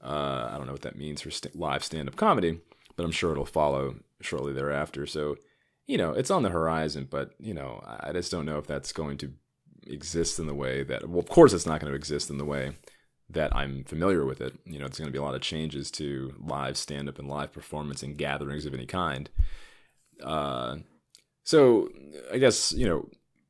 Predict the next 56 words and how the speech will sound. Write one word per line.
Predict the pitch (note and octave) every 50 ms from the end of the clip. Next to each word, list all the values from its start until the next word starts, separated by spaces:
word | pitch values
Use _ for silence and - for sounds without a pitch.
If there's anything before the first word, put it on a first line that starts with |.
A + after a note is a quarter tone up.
| A#1+ - -
part | - - - B2+ B2 A2
of | F#2
my, | G2 F#2+ F#2 F2+ F2
like, | E2 E2 D#2+
wanting | E2 D#2+ F2 F2+ F2+ F2 E2+
to | D#2+ D#2
stay | - - - F#2+ F#2+ G2 F#2 E2+ D#2+
where | D2+ D#2+ D2+ D2
I | C#2+ C#2
was, | C#2+ E2 B2 C#3 F2 C#2+ C#2 C2+ D2+ D#2 - -
you | E2+ D2+
know, | C#2+ C2+ C2+ C#2+ D2+ D#2 -
at | - D#2+ D#2+
my | D2+ D2 D2+
family's | - - D#2 D#2 D#2+ D#2 D2+ -
property, | - - F2 E2 E2+ D#2+ D2+ D2 C#2+
I | C#2+
was | D2 D#2+
gonna | E2+ D#2 D2
build | C#2 - D#2 D#2 D#2 D#2
my | D#2 D2+
little | D#2 D2+ D2+ D2+ D2
tiny | - - E2 D#2 D2+ D2+
studio, | D#2 - - E2 D#2+ D#2 D2 C#2+ C#2+ D2
tiny | D2+ - E2 D#2 D2 D2+
house, | D#2 D#2 D2+ D2+ D2+ D2+ - - - - - - - - _
you | - E2
know, | D2 C#2+
a | D2+
couple | - E2+ - - C#2
acres | C#2 D2 D#2 E2 D#2+ -
back | - C#2+ D2 D2+ -
behind | D#2 D#2+ D#2+ D2+ E2
the | E2+
house. | D#2 D2 C#2 C#2+ D2 D2+ -
It's | D2+ D2+
really | D2+ C#2+ D#2 D#2+
nice | D2+ D2 D#2 D#2 -
and | -
secluded. | - F2 E2 - D2 C#2+ C#2 D2+ D2+ - - - - - - - - - - _ _ _ -
And | A#2
I | B2+ C3+
was | C#3 C3
just | B2+ -
gonna | D3 B2
ride | G2 F2+ F#2 G#2 A2+ A2
out | A2+ A#2 A#2 -
the | F#2+
next | G2+ G#2+ A2 - - - - - -
eighteen | - E2+ - - - F#2+ F#2
months | F3 A#3+ F#3 G#2 G#2 - - - -
making | E2+ E2+ E2 D#2+ D#2+ D#2+ E2+ F2+
content | F2+ - D#2+ D2 D#2+ D#2+ - F2+ - -
in | F#2
the | A2+
woods, | E3+ A#3+ G#3+ G2+ D2+ D#2 E2 - - -